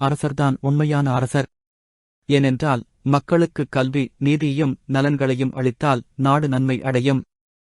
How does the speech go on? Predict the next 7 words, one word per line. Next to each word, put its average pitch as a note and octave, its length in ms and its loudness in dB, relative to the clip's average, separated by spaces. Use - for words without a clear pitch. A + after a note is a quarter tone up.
மக்கள் D3 480 0
மகிழ்ச்சியாக D3+ 680 -2
இருந்தால் C#3 460 -2
மட்டுமே C3 640 -2
உண்மையான D3+ 540 0
ஆட்சி C3 300 -2
அமையும்." C3 420 0